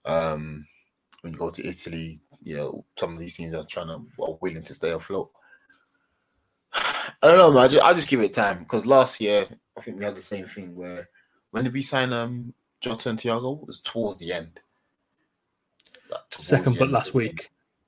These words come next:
Speaker 1: Yes, you see what I'm saying? So, obviously, it's to Liverpool's detriment. If you wait, uh, if you wait too long, you might miss out on certain targets. Um, we do want everything done and sorted on, um, as soon as possible. But I, I feel that they're just waiting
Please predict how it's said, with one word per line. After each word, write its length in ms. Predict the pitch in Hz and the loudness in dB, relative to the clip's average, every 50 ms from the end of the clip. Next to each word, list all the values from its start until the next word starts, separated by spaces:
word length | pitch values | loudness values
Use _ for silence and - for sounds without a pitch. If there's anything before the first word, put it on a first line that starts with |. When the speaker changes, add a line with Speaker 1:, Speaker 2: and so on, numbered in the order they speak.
| - 85 | -12 -6
Speaker 1:
Yes, 380 | 92 95 90 87 - - - - | -2 0 0 0 -2 -4 -8 -6
you 60 | - | -4
see 80 | - 98 | -4 -4
what 80 | 95 95 | -4 -4
I'm 40 | 95 | -2
saying? 360 | - 117 110 101 98 92 90 | -2 0 0 0 -2 -4 -6
So, 340 | - 95 90 90 87 82 - - - _ _ _ _ _ _ _ _ _ _ _ _ _ _ _ _ _ _ _ _ _ _ - | -8 -6 -6 -6 -6 -8 -10 -18 -20 _ _ _ _ _ _ _ _ _ _ _ _ _ _ _ _ _ _ _ _ _ _ -2
obviously, 280 | 107 110 113 110 117 | -2 0 0 0 0
it's 80 | 110 - | -2 0
to 40 | 131 | 0
Liverpool's 340 | 131 120 113 110 - 104 98 | 0 0 0 0 -4 -6 -2
detriment. 460 | - - - - 107 95 90 85 76 | -2 -2 -2 -2 -6 -6 -6 -6 -6
If 120 | - - 101 | -8 -8 -8
you 100 | 95 110 | -2 2
wait, 220 | 120 117 98 - | 2 4 4 4
uh, 160 | 95 95 90 - | 4 2 0 -4
if 140 | 85 - - | -6 -8 -8
you 120 | 92 90 | -6 -4
wait 300 | 98 113 104 82 - - | -2 -2 -2 -2 -4 -8
too 260 | - - - 107 101 | -10 -6 -4 -4 -2
long, 240 | 98 92 82 85 85 82 | -2 -4 -6 -6 -8 -10
you 80 | 80 82 | -10 -8
might 240 | 92 90 78 - - | -6 -6 -6 -6 -8
miss 260 | 87 95 90 - - | -10 -10 -8 -6 -6
out 100 | 87 90 82 | -4 -6 -6
on 100 | 80 80 | -6 -8
certain 340 | - - 98 65 73 82 82 | -8 -8 -6 -6 -8 -8 -10
targets. 600 | - 90 90 90 87 98 - - - - - _ _ _ _ _ _ _ _ _ _ _ _ _ _ _ _ _ - | -8 -6 -6 -8 -8 -12 -18 -18 -20 -20 -20 _ _ _ _ _ _ _ _ _ _ _ _ _ _ _ _ _ -10
Um, 400 | - 78 80 82 78 73 60 64 73 | -8 -6 -6 -6 -8 -10 -12 -12 -10
we 100 | 87 92 | -10 -8
do 240 | - - 104 101 92 | -6 -4 -4 -4 0
want 340 | 87 95 95 92 87 76 - _ - | 2 2 2 2 0 -4 -12 _ -6
everything 420 | 98 95 92 87 - 80 76 71 - - | -4 -4 -4 -4 -6 -8 -10 -12 -12 -10
done 300 | - 87 - - 82 82 | -10 -10 -8 -8 -10 -10
and 120 | 80 80 80 | -10 -6 -6
sorted 380 | - - 104 90 78 73 78 | -6 -4 -4 -6 -8 -8 -10
on, 220 | 80 80 78 73 - - | -10 -12 -12 -14 -14 -12
um, 320 | - 80 78 76 76 76 82 | -10 -10 -10 -10 -12 -14 -14
as 80 | 82 - | -12 -12
soon 140 | - 85 82 | -12 -12 -12
as 100 | 80 - | -12 -10
possible. 360 | 85 80 - 82 76 85 73 | -10 -10 -10 -10 -8 -6 -6
But 40 | 71 80 73 - - | -4 -4 -6 -6 -6
I, 100 | - 80 | -6 -6
I 40 | 85 | -6
feel 360 | - - - - - 101 95 - | -6 -8 -10 -6 -4 -2 -2 -2
that 160 | - 62 - | -4 -6 -10
they're 100 | - 80 | -10 -12
just 220 | 87 87 - - 82 | -12 -12 -12 -8 -6
waiting 400 | 87 87 85 67 76 80 80 | -6 -6 -6 -6 -12 -14 -16